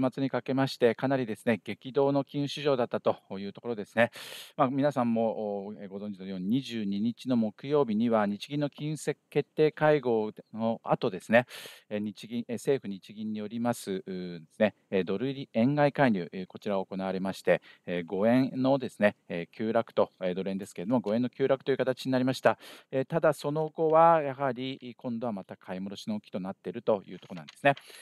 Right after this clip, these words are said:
そして先週末はポンドが急落という形となりました。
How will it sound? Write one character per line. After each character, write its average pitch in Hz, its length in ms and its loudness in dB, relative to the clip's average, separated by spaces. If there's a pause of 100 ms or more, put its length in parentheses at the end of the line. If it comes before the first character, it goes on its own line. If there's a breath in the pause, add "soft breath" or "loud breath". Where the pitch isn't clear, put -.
(240 loud breath)
そ 147 120 2
し - 40 -4
て 156 80 -2
先 160 220 2
週 185 160 0 (120)
末 139 140 -2
は 139 160 10
ポ 143 220 -4
ン 170 160 -2
ド 180 80 4
が 175 160 2
急 170 280 -4
落 160 240 0
と 139 200 4
い 123 120 -2
う 127 60 -2
形 123 300 -8
と 123 80 -6
な 120 60 0
り 110 60 -4
ま 117 120 -2
し - 80 -14
た。 110 160 6